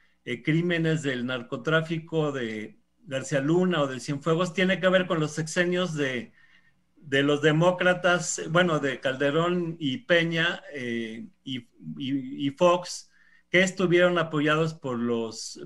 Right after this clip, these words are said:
por los demócratas desde que llegó Obama y Hillary Clinton a la,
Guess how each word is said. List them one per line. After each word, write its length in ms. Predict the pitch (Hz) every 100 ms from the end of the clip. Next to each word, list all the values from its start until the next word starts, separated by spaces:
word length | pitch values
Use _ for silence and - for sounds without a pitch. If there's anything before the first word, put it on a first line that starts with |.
| -
por 140 | 123
los 220 | 120 120
demócratas 1120 | 131 139 156 156 147 143 160 165 - - - _ _ _ _ _ _ _ _ _ -
desde 400 | 135 131 139 131
que 140 | 135
llegó 480 | 127 135 147 151 160
Obama 560 | 131 143 151 156 160
y 120 | 139 -
Hillary 400 | 143 143 135 120
Clinton 480 | 135 139 139 139 135
a 80 | 120
la, 340 | 110 104 -